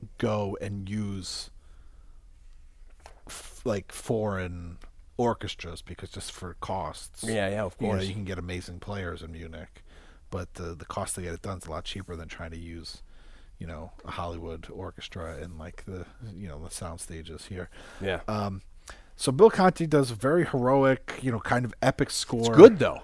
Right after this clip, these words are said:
Speaker 2: I mean,
Speaker 1: Yeah,
Speaker 2: like, you know,
Speaker 1: yeah,
Speaker 2: you
Speaker 1: no, I'm
Speaker 2: have
Speaker 1: saying,
Speaker 2: that.
Speaker 1: I'd
Speaker 2: Yeah,
Speaker 1: like to
Speaker 2: no,
Speaker 1: get,
Speaker 2: that's
Speaker 1: I'd
Speaker 2: what I'm
Speaker 1: like to
Speaker 2: saying.
Speaker 1: get this record.
Speaker 2: It's got, it's, it's very, you have that feeling of a Star Wars, like a John Williams or like a Superman,
Speaker 1: Oh, Conti's
Speaker 2: you know?
Speaker 1: great. I
Speaker 2: Yeah.
Speaker 1: mean,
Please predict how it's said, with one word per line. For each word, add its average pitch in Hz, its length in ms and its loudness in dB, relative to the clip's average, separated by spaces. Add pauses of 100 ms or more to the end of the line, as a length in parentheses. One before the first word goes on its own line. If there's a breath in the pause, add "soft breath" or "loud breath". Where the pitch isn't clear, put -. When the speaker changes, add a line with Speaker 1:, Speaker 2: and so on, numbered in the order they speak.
(120)
Speaker 2:
I 135 60 0
mean, 190 120 8
Speaker 1:
Yeah, 160 40 10
Speaker 2:
like, 165 160 8
you 196 80 8
know, 254 60 10
Speaker 1:
yeah, 202 60 8
Speaker 2:
you 180 80 8
Speaker 1:
no, 175 60 12
I'm 185 100 12
Speaker 2:
have 185 100 8
Speaker 1:
saying, 247 220 12
Speaker 2:
that. - 20 10
Speaker 1:
I'd 196 140 12
Speaker 2:
Yeah, 165 40 8
Speaker 1:
like 196 160 10
to 175 60 8
Speaker 2:
no, 165 80 12
Speaker 1:
get, - 20 12
Speaker 2:
that's - 120 12
Speaker 1:
I'd - 40 6
Speaker 2:
what 156 40 8
I'm 139 40 8
Speaker 1:
like 180 140 12
to 165 60 10
Speaker 2:
saying. 135 100 8
Speaker 1:
get 135 160 4
this 98 200 -8
record. 143 280 2
Speaker 2:
It's 123 140 2
got, 175 180 8
it's, - 120 4
it's 156 160 0
very, 170 440 8
you 139 220 0
have 156 280 4
that 131 280 2
feeling 175 360 6
of 101 120 2
a 92 40 -4
Star 110 400 0
Wars, 95 220 -2
like 104 140 0
a 104 40 0
John 101 320 2
Williams 92 460 0
or 90 80 -4
like 87 240 -6
a 78 200 -8
Superman, 131 520 0
Speaker 1:
Oh, 90 40 0
Conti's 196 360 2
Speaker 2:
you 117 60 0
know? 107 100 2
Speaker 1:
great. 85 340 -2
I 117 60 -4
Speaker 2:
Yeah. 113 260 2
Speaker 1:
mean, 110 100 -4